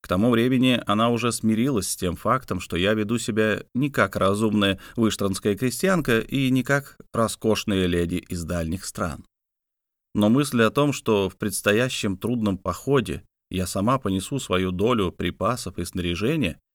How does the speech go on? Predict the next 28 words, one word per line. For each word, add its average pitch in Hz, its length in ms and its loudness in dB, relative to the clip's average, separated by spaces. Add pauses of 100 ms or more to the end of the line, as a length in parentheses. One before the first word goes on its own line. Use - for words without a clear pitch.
(220)
ее 120 440 0
откровенно 110 800 2
рассмешила. 85 840 -4 (1200)
«И 220 160 0
полпути 208 540 2
не 196 80 2
одолеете», — 127 680 2 (300)
заявила 92 500 2
она. 78 260 -4 (440)
И, 113 60 0
вероятнее 127 440 -2
всего, 139 240 -4
не 135 80 -2
ошиблась. 92 540 -6 (1040)
«Пошлю 165 400 2
с 185 80 -6
вами 180 220 4
брата». 151 420 4 (760)
«Какого 143 440 0
брата?» 104 480 -2 (800)
Она 104 240 2
взглянула 104 480 4
на 104 120 4
меня, 117 340 0
как 123 240 -4
на 120 120 0
полную 156 480 0
дурочку, 92 680 -2